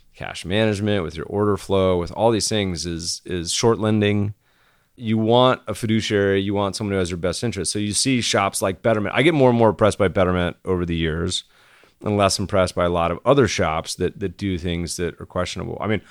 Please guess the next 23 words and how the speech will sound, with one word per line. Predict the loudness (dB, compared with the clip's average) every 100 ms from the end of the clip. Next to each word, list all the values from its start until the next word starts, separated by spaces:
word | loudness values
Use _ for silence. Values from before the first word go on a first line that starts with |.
| -8
I | 2 4
would | 6
also | 4 4 2
love | 4 6 6 4 -2
a | -8
feature | -2 -2 0 0 0 -4 _ _ _
of | -6 -4
a |
robo | 2 4 6 2
and | 2
say, | -2
"You | 0
know | 4
what? | 4 2 -2 _ _ _ _
Check | 0 2 2
the | 4
box. | 6 6 4 0 -6 -10 _
I | 0
wanna | 2 4
allow | 4 4
short | 4 2 2
lending | 2 2 2 0 -2 -8 _ _ _ _ _ _ _
that, | -4 -4